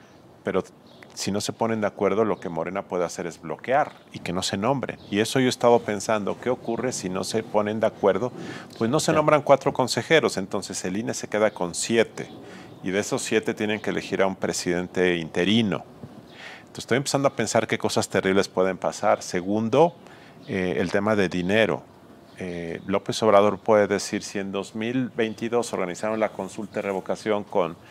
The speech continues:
Speaker 1: eh, muy poco dinero, en dos mil veinticuatro no hay dinero y entonces el ine se ve obligado a instalar pocas casillas, solo que en una elección presidencial eso sí afectaría la votación.
Speaker 2: Muy fuerte.
Speaker 1: Y afectaría la votación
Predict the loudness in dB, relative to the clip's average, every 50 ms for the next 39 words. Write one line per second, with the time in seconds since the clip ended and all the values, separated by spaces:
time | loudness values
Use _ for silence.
0 | -20 -20 -20 -20 -20 -20 -20 -10 -6 -4 -2 -2 -2 -2 -2 0 0 0 2 2
1 | 0 2 4 2 4 4 2 2 4 4 4 4 4 2 2 0 -2 -2 -2 -4
2 | -4 -4 -4 -4 -4 -6 -8 0 2 2 4 4 0 -2 0 0 0 2 0 -2
3 | 0 2 2 2 4 4 2 2 2 0 0 0 0 -2 -4 -4 -4 -6 -8 -6
4 | -4 -2 -2 -2 -2 -4 -4 -4 -2 -2 0 0 2 0 0 0 -2 0 4 4
5 | 4 4 4 -2 -4 -4 -2 0 0 0 0 -2 -6 -4 -4 -6 -4 -4 -6 -6
6 | -2 -2 0 2 2 0 2 2 2 2 2 0 0 -2 0 0 0 0 0 -2
7 | -2 -2 -2 -4 -4 -2 -2 -2 -2 -2 -4 -4 -4 -4 -6 -4 0 2 2 2
8 | 2 0 -6 -16 -20 -20 -18 -18 -18 -18 -18 0 6 6 6 6 6 2 2 4
9 | 2 2 2 2 -4 -2 0 0 0 2 2 2 2 0 -2 -4 -6 -6 -4 -2
10 | -2 -2 -2 -4 -6 -10 -12 -10 -6 -6 -4 -4 -6 -6 -4 -4 -4 0 0 -2
11 | 0 2 4 4 6 6 6 6 4 2 2 0 0 0 -2 0 0 0 -4 -8